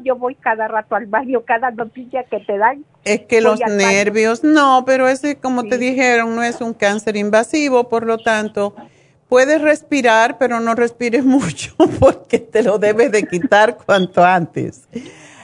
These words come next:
Speaker 1: Sí, es lo que me dijo la doctora, que lo más pronto posible
Speaker 2: ¿Y ya te
Speaker 1: está
Speaker 2: refirió?
Speaker 1: Ya, ahorita ya está, dice que ya de, de ahora al martes me tienen que llamar a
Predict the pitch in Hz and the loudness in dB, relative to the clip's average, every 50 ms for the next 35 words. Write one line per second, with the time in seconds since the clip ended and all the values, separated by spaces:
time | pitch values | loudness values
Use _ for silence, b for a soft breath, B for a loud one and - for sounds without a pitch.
0 | B - 320 311 311 302 302 311 320 320 - - 302 247 254 247 220 269 285 - | B 4 6 6 6 6 4 4 2 0 0 -2 -6 -8 -6 -8 -8 -10 -10 -8
1 | - 247 240 233 220 208 208 - _ 262 262 262 262 - _ 254 226 220 220 220 | -6 -4 -4 -4 -4 -6 -8 -8 _ -4 -4 -2 -4 -4 _ -6 -6 -4 -6 -6
2 | 220 220 220 220 226 226 240 247 262 247 _ _ 269 262 262 - - 240 - 220 | -8 -8 -6 -6 -4 -2 -2 -2 -2 -4 _ _ -8 -8 -8 -10 -14 -14 -14 -14
3 | 208 - _ 247 240 214 240 247 240 240 226 233 240 233 269 277 269 285 269 247 | -16 -12 _ -6 -2 -2 -2 2 2 2 2 2 2 2 2 2 4 4 2 2
4 | 233 254 240 214 214 214 220 226 240 262 330 427 453 440 - _ _ _ _ _ | 2 0 -2 0 2 2 2 4 4 2 2 0 -4 -8 -14 _ _ _ _ _
5 | _ _ _ _ _ _ _ _ _ _ _ _ B B 320 311 269 - 208 214 | _ _ _ _ _ _ _ _ _ _ _ _ B B -12 -12 -10 -8 0 2
6 | 277 277 269 254 269 277 277 285 - 349 330 294 311 311 311 - - 320 311 311 | 4 6 6 6 6 4 4 4 2 2 4 4 4 2 2 4 2 2 2 2
7 | 294 254 285 294 - 320 302 - - 254 233 262 269 285 285 269 254 - 247 240 | 0 -2 -4 -4 -4 -4 -4 -2 -6 -4 0 2 2 2 2 -2 -6 -8 -6 -6
8 | 233 226 226 208 208 202 226 226 226 226 226 226 240 254 277 311 349 370 349 294 | -4 -4 -6 -6 -4 -2 0 2 4 4 4 4 4 2 2 2 2 2 0 -2
9 | 262 _ _ _ b b b b - 233 233 240 240 247 254 262 247 240 247 254 | -4 _ _ _ b b b b -2 -2 -2 -2 -2 -6 -8 -8 -8 -4 0 0
10 | 262 285 320 - _ 359 370 381 381 - 262 247 247 - 269 262 285 285 277 - | 2 0 0 -2 _ -6 -6 -6 -6 -8 -8 -8 -8 -10 -10 -8 -8 -10 -6 -6
11 | 269 247 220 233 226 233 240 247 262 269 269 262 247 | -6 -4 -2 -2 -2 0 0 0 0 2 0 0 0